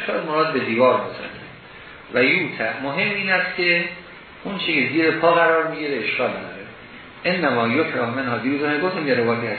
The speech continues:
سریر داره، این همین روایت ها داره. انما یکره منها ما نصب علی الحائط و سریر،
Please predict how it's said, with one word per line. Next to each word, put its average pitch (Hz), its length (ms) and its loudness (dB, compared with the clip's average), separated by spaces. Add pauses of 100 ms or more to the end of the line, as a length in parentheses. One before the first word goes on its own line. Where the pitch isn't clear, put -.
(100)
سریر 104 300 -4
داره، 98 120 -4
این 120 100 -4
همین 113 240 -4
روایت 98 220 -6
ها 95 120 -10 (840)
داره. 170 120 4
انما 151 300 2
یکره 135 480 0
منها 180 680 0 (320)
ما 127 420 4
نصب 185 280 0
علی 131 300 2
الحائط 127 640 0 (120)
و 156 40 -4 (220)
سریر، 117 680 2